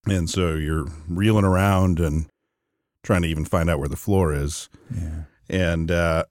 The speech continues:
Speaker 1: and so, uh, you know, that I, when I reflect back, I obviously see that as a, a nidus for the change,
Speaker 2: Yeah.
Speaker 1: but I don't know that I realized the change internally,
Speaker 2: Yeah.
Speaker 1: uh, until you really look back. And I think you even challenged me to look back at some of this in the past and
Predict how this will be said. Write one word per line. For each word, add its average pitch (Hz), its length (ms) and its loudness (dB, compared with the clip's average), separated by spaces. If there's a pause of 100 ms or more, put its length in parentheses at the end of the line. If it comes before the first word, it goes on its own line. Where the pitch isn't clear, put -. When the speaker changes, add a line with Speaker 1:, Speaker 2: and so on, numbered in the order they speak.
Speaker 1:
and 113 120 0
so, 113 180 4
uh, 101 80 4
you 98 140 0
know, 90 160 -2 (320)
that 95 160 0
I, 92 100 2
when 92 340 -2
I 80 40 -2
reflect 78 460 -4
back, 113 340 0
I 80 120 0
obviously 80 380 -2
see 87 220 -4
that 78 220 0
as 73 280 -4
a, 73 380 -6
a 71 60 -8
nidus 82 460 -2
for 113 140 -2
the 113 100 0
change, 123 520 -2 (160)
Speaker 2:
Yeah. 98 260 -4
Speaker 1:
but 85 680 0 (240)
I 95 100 -2
don't 92 160 0
know 87 120 -2
that 82 120 0
I 76 260 -2 (1080)
realized 85 380 0
the 82 100 -4
change 87 340 0
internally, 78 680 -4 (240)
Speaker 2:
Yeah. 90 100 -2
Speaker 1:
uh, 80 340 0
until 85 320 -6
you 78 160 -6
really 80 180 -2
look 71 220 -6
back. 87 300 -2
And 71 100 -8
I - 20 -6
think 85 180 -8
you 87 120 -4
even 73 160 -8
challenged 76 380 -10
me 69 80 -10
to 71 60 -8
look 71 200 -8
back 78 240 -4
at - 80 -8
some 71 160 -4
of 67 60 -8
this 71 140 -10
in - 60 -8
the 69 80 -10
past 71 420 -8
and 78 140 -6